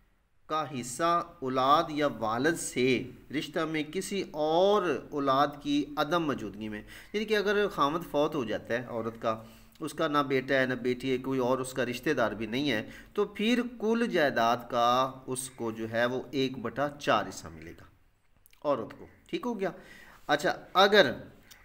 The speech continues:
औलाद या वालिद से कोई और रिश्ता या उसकी औलाद मौजूद होगी, यानी कि उस बंदे का भाई मौजूद है, उसके बेटे मौजूद हैं, उसकी बेटियां मौजूद हैं, तो फिर उसकी जो कुल जायदाद होगी उस आदमी की,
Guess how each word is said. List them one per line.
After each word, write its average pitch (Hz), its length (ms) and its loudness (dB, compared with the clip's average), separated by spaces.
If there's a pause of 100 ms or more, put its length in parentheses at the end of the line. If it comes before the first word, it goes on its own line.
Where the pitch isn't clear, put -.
औलाद 175 680 4
या 170 180 4
वालिद 147 380 4
से 104 280 -4 (960)
कोई 185 180 -2
और 180 300 2
रिश्ता 156 340 -2
या 156 180 2
उसकी 156 240 -4
औलाद 151 400 4
मौजूद 117 360 -2
होगी, 104 320 -10
यानी 170 200 -2
कि 185 80 2
उस 185 180 0
बंदे 156 340 -2
का 151 180 0
भाई 139 320 2
मौजूद 117 380 -4
है, 123 120 2
उसके 123 240 -4
बेटे 131 320 0
मौजूद 120 340 -6
हैं, 123 60 -4
उसकी 123 200 -8
बेटियां 123 380 -2
मौजूद 104 320 -8
हैं, 139 160 -4 (360)
तो 202 100 0
फिर 208 180 4
उसकी 202 260 0
जो 190 160 2
कुल 196 260 0
जायदाद 131 460 4
होगी 123 320 -2
उस 147 180 -4
आदमी 110 340 -4
की, 160 240 -4